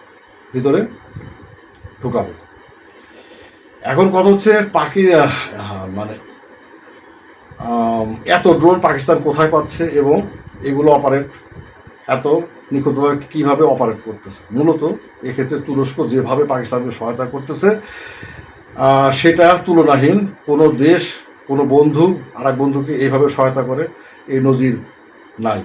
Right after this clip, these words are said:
তুরস্ক যেভাবে করতেছে। কেন করতেছে, এই বিষয়টা নিয়ে পরবর্তীতে একটা ভিডিও করার ইচ্ছা আছে।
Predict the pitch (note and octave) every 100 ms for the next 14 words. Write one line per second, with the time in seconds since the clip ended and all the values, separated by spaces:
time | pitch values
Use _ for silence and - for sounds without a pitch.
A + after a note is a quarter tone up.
0 | - - C3 C3 B2 B2 B2 B2 D3 C#3+
1 | B2 - D3 - - - - - - -
2 | - - - D3 F3 G3 F3+ - E3 G3
3 | G3+ - - - D#3 F3 E3 - F#3+ G3
4 | E3+ D3+ C#3+ - - - C#3 C3 C3+ C3+
5 | B2+ D3 G3+ A#2 A2+ C3 G3 G#3 A#2+ G#2+
6 | B2 G2+ G2